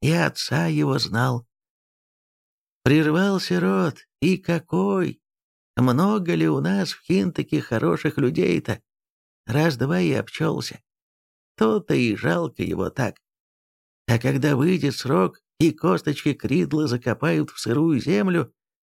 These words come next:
некому будет всплакнуть о нем. Все семейство Мелбери отправилось наконец домой,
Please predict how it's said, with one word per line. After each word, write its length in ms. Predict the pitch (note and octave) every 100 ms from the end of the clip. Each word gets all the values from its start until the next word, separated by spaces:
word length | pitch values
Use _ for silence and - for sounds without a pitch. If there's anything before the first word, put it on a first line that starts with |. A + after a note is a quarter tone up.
| _
некому 580 | D#3 G#3 A3+ - D3 C3+
будет 360 | B2 F3+ D3+ D3+
всплакнуть 920 | - - D3 C3 - C3+ G#3 F#3+ -
о 80 | F2+
нем. 320 | F2+ E2+ - _ _ _ _ _ _ _ _ _ _ _ _ _ _ _
Все 280 | - F#3 G3+
семейство 680 | F3 E3 F#3 D#3 - D#3+
Мелбери 880 | B2+ C#3 F#3 E3 E3 D#3+ D3+ A2 - _
отправилось 680 | G#2+ - G2+ B2+ D3+ C3 -
наконец 460 | G2+ - G#2 G#2 F#2
домой, 540 | C#3 G3 A3+ F#3